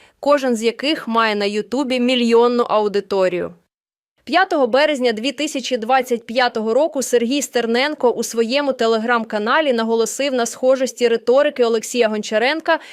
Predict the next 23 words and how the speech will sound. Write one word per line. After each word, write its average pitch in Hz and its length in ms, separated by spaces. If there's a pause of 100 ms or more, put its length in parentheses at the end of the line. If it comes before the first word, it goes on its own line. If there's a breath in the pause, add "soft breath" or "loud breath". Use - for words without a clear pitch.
(140)
з 220 120
російською 277 760
пропагандою. 202 960 (180)
І 269 140
справді, 247 760
в 214 60
одному 277 380
зі 247 120
своїх 240 420
дописів 294 560
народний 240 380
депутат 220 640
необачливо 254 840
використав 233 680
вираз 247 500
«війна 247 540
до 254 220
останнього 220 720
українця». 196 840 (380 loud breath)
Цей 277 260
спеціально 254 640
вигаданий 202 600
штамп 302 440